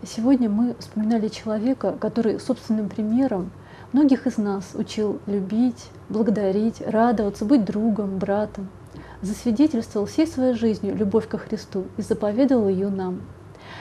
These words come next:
Я благодарю отца Валерия за участие в нашей программе.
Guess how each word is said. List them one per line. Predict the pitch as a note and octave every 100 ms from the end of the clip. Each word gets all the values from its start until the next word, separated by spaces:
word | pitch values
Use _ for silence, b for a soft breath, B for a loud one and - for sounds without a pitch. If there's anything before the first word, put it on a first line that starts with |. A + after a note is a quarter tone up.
| B B -
Я | B3 A#3+
благодарю | A#3 A3 B3+ A#3+
отца | G#3 G#3 G#3
Валерия | G#3 G#3+ C4+ A3
за | G3+
участие | G#3+ - G#3 G#3+
в | G3+
нашей | G3 -
программе. | - G#3 G3+ G3+ F#3 F3+